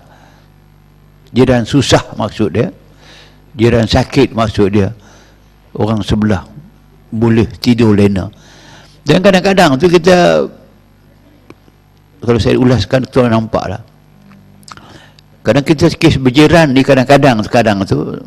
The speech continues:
saya pun pernah jumpa. Kadang dulu sekali percaya rumah kawan. Di Seksyen Tujuh belas, eh, Shah Alam. Ada hal mustahak lah. Pergi cari. Jumpa dengan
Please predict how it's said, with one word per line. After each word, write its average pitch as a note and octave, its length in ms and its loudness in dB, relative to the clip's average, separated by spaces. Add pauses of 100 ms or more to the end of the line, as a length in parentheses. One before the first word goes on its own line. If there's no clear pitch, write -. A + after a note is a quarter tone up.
(140)
saya A2 240 2
pun A2 80 -6
pernah G2 240 0
jumpa. B2+ 340 0 (1400)
Kadang A2 400 -6 (240)
dulu A#2 160 -4
sekali A#2+ 320 0
percaya A2 240 2
rumah G#2 320 0
kawan. F#2+ 560 -4 (720)
Di F#2 160 -6
Seksyen - 400 -4
Tujuh G#2 320 -4
belas, G2+ 480 -2
eh, F#2 480 -6 (800)
Shah E2+ 320 -4
Alam. F#2 240 -4 (1200)
Ada G#2 160 -4
hal F#2+ 200 -4
mustahak F2+ 440 -4
lah. G#2+ 100 -10 (140)
Pergi G#2+ 240 -10
cari. C#3+ 280 -6 (1600)
Jumpa A#2+ 480 -2
dengan A#2 440 0